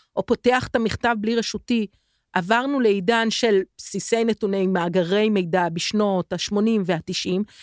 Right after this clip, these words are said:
והיום אנחנו נמצאים בעידן דיגיטלי אחר לחלוטין. ואני חושבת שכאן בישראל עוד לא הגדרנו לעצמנו ולא אפיינו לעצמנו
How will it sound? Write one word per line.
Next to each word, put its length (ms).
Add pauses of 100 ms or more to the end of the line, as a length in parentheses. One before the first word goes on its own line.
(300)
והיום 680
אנחנו 200
נמצאים 420
בעידן 520
דיגיטלי 640
אחר 220
לחלוטין. 720 (600)
ואני 260
חושבת 600
שכאן 420
בישראל 720 (600)
עוד 160
לא 120
הגדרנו 560
לעצמנו 580
ולא 220 (200)
אפיינו 540
לעצמנו 640